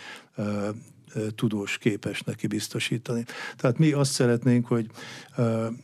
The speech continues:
ebben ismerje el a politika, a magas politika, a Magyar Tudományos Akadémia képességeit és lehetőségeit. És hogy ezt hogyan lehet biztosítani, ez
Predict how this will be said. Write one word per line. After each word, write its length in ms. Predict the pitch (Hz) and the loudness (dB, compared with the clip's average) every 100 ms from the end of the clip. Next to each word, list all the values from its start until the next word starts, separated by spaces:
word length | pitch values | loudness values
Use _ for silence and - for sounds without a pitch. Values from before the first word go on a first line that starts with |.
| _ _ _ _ _ | _ _ _ _ _
ebben 400 | - 151 131 120 | 2 4 6 6
ismerje 680 | 139 135 127 113 110 110 113 | 4 4 4 4 2 2 2
el 380 | 117 117 113 - | 2 4 2 0
a 300 | 113 107 107 - | -2 -2 -4 0
politika, 720 | 135 123 120 113 - 113 110 - - - - | 4 4 2 -2 0 0 0 -8 -20 -18 -4
a 40 | |
magas 340 | 113 131 127 - | 2 4 4 0
politika, 680 | - 113 107 110 - 110 110 | 2 2 2 -2 0 0 2
a 60 | |
Magyar 280 | 117 117 107 | 2 4 2
Tudományos 380 | 110 107 107 113 | 0 0 0 -2
Akadémia 640 | 107 117 107 104 107 104 | -2 -2 0 -2 -2 -4
képességeit 920 | 104 127 117 120 107 - 107 110 104 - | -2 0 2 0 -2 2 2 2 -2 -2
és 160 | 104 | -2
lehetőségeit. 920 | 123 113 107 117 107 - 113 110 104 - - - - - | 0 0 -2 -4 -4 -2 -2 -4 -6 -10 -16 -16 -16 -10
És 80 | - | 0
hogy 200 | 123 117 - | 0 0 -8
ezt 260 | - 135 - | 0 2 4
hogyan 260 | 143 131 127 | 4 4 4
lehet 160 | 117 | 2
biztosítani, 960 | 110 117 - 110 123 110 123 123 127 123 | 2 0 2 2 2 2 2 4 2 0
ez 220 | 117 110 | -4 -4